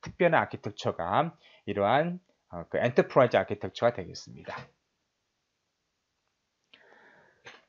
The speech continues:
자, 지금부터는 비즈니스 아키텍처의 설계 방법에 대해서 말씀드리도록 하겠습니다. 자,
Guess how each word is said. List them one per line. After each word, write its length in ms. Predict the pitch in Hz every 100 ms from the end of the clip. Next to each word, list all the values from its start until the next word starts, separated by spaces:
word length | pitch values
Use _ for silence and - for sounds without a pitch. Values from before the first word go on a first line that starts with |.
| _ _ -
자, 60 |
지금부터는 800 | 165 208 254 269 254 226 208 196
비즈니스 520 | 160 165 233 214 -
아키텍처의 680 | 185 127 143 156 143 156 147
설계 280 | - 202 190
방법에 500 | - 117 120 117 107
대해서 640 | 101 98 101 - 95 120
말씀드리도록 1000 | 127 101 - 101 92 87 92 92 131 -
하겠습니다. 840 | - 90 - 87 85 101 131 185 - _ _ _ - _ _ _ _ _ _ _ _ _ _ _ _ _ _ _ _ _ _ _ _ _ _ _ _ _ _ _ _ - - - - - _ _ _ _ _ _
자, 480 | - 170 147 135 -